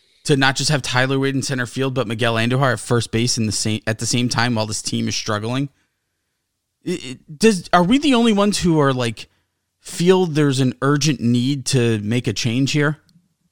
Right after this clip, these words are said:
Uh, are we the only ones, like, looking at this team and saying, "Well, this isn't good"?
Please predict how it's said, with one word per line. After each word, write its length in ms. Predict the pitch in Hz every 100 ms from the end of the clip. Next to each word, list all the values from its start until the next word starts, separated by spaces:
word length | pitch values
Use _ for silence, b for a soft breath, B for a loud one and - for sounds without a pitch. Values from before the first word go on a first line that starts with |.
| _ _ _ _ _ _ _ _
Uh, 280 | - 95 110 -
are 180 | - 151
we 200 | 151 233
the 200 | 240 190
only 240 | 170 180
ones, 680 | 160 147 156 165 - - 131 -
like, 260 | 139 127
looking 380 | 127 147 160 151
at 120 | 139
this 200 | 143 -
team 300 | - 139 156
and 120 | 135
saying, 340 | - 123 117 117 _ _ _ _
"Well, 520 | 127 139 135 131 _ _ _ _
this 400 | 104 117 240 285
isn't 300 | 214 123 95
good"? 360 | 98 95 117